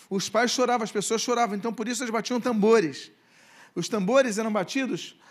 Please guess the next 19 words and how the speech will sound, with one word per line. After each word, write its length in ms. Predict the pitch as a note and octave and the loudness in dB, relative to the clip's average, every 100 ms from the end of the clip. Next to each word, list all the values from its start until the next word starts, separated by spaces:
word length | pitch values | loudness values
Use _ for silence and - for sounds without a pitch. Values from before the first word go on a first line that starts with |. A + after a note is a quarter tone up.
| - | -10
para 140 | - A#3+ | 4 4
evitar 380 | A#3+ A#3 B3+ | 4 0 0
que 80 | B3+ | 0
as 60 | A3+ | -2
pessoas 340 | A3+ - A3+ | -4 -2 0
ouvissem 380 | A3+ G3 G#3 G#3 | 0 -2 -4 -4
os 60 | E3+ | -6
choros 380 | - A#3+ C#4 A3 | -2 0 0 0
das, 240 | A3+ - F#3+ | -2 -4 -6
da 100 | E3 | -4
criança 640 | F3+ F3+ F#3 B3+ A3+ C#4 C#4 - _ _ - - | -2 0 0 0 0 -2 -6 -18 _ _ -18 -4
e 120 | G#3 | 0
os 100 | G#3 | 0
choros 380 | - G#3 G#3+ G3+ | 4 6 4 0
dos 120 | A#3 | -8
pais 420 | - G3+ A3 F3 | -6 -4 -4 -6
e 40 | |
dos 120 | E3+ - | -10 -12
parentes. 680 | C4+ G3 F3+ E3 - - | -10 -8 -10 -14 -20 -20